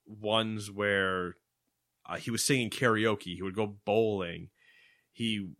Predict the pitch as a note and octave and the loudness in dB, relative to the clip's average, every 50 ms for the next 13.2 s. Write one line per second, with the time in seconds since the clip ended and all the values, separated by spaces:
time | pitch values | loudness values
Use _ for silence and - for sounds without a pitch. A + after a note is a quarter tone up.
0 | - - G#2 G2 F#2 F#2 G2+ G2+ - - - B2+ A#2+ - A2+ A2 G#2+ G#2 G#2 G2+ | -6 -4 -2 0 0 0 -2 -2 -2 0 0 0 2 2 0 0 0 -2 -4 -6
1 | F#2+ F2+ - - _ - - - - A#2+ A2+ A2 A2+ A2 G#2+ G#2+ G#2 G2 F#2+ F#2 | -6 -8 -10 -14 _ -14 -8 -4 -2 -2 0 2 2 2 2 2 2 0 -2 -4
2 | F2+ - - _ _ _ _ _ _ _ _ _ _ _ - G#2 G2+ G2+ A2+ C3 | -6 -8 -12 _ _ _ _ _ _ _ _ _ _ _ -8 -6 -4 -2 -2 -2
3 | C3+ B2+ A#2 - - G#2+ A2 A2+ G2+ - - A2+ A2 G#2 - - - G2+ G2 G2 | 0 0 -2 -2 -2 -2 -2 -4 -4 -4 -4 -2 -2 -2 -2 -4 -6 -6 -4 -4
4 | F#2 - - - - - - _ _ _ _ _ _ _ _ - G#2 A2 - - | -6 -8 -8 -10 -12 -18 -20 _ _ _ _ _ _ _ _ -18 -16 -12 -10 -10
5 | A2+ G2 - A#2+ B2+ C3 C#3+ C3 A2+ - - - B2 A#2 - G2 G#2 G2 G2 F#2+ | -6 0 2 2 4 4 2 0 -2 -2 -2 0 2 0 0 0 -4 -6 -4 -4
6 | F#2+ F2+ F2 F#2+ F#2 - _ _ _ _ _ _ _ _ _ _ _ _ _ _ | -4 -4 -4 -8 -10 -14 _ _ _ _ _ _ _ _ _ _ _ _ _ _
7 | - G#2 G#2+ A#2 C#3+ E3 F#3 G#3 A3+ A#3 A#3+ A#3 A#3 A3+ A3+ - B3 B3 B3+ B3 | -6 -4 -4 -2 -2 -4 -4 -4 -6 -4 -2 -2 -2 -4 -4 -4 -4 -4 -4 -6
8 | A#3+ - - _ _ _ _ _ _ _ _ - - - _ _ _ _ - - | -10 -14 -20 _ _ _ _ _ _ _ _ -20 -20 -20 _ _ _ _ -4 0
9 | D3 C#3 C#3+ C#3+ C#3 - - D3 C#3 C3 - C3+ B2 A#2+ A#2 A2 G#2 G#2 A2+ A#2 | 2 4 4 4 2 0 0 0 0 2 2 0 -2 0 -2 -4 -2 0 0 0
10 | A#2 A2+ G#2+ - A#2 A2+ A2+ A2 G#2+ - A#2 A2 G#2 G2 - - B2 A2+ A2 G#2 | 0 0 -2 0 2 2 4 2 2 0 0 0 0 -2 -2 -4 -4 -4 -2 -2
11 | G2+ G#2 A2 A2 G#2 G#2 G#2 G#2 G2+ G2 F#2+ F#2 G2+ G#2 G#2 - - A2 G#2 G2 | -2 0 0 0 0 -2 -6 -6 -6 -6 -4 -2 0 0 0 -2 -4 -4 -6 -4
12 | - - G2+ G2+ F#2+ G2 G2 F#2 - F#2 F#2+ G2+ G#2 G2+ G2 F#2+ - - G2 F2+ | -2 0 -2 0 0 -4 -6 -4 -2 0 2 2 2 2 0 -4 -2 0 0 0
13 | E2 D#2+ C2 - | -2 -4 -10 -14